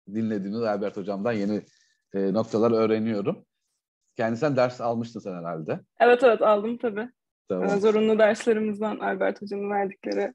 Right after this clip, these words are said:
Speaker 2: oluyor.
Speaker 1: Tamamdır. Ee, Deniz, e,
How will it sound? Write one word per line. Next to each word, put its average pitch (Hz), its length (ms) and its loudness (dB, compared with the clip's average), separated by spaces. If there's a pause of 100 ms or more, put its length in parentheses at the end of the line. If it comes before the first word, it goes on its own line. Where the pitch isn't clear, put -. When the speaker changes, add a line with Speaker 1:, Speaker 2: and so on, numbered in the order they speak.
Speaker 2:
oluyor. 95 260 0
Speaker 1:
Tamamdır. 87 680 -4 (280)
Ee, 107 340 4
Deniz, 139 640 0
e, 113 80 2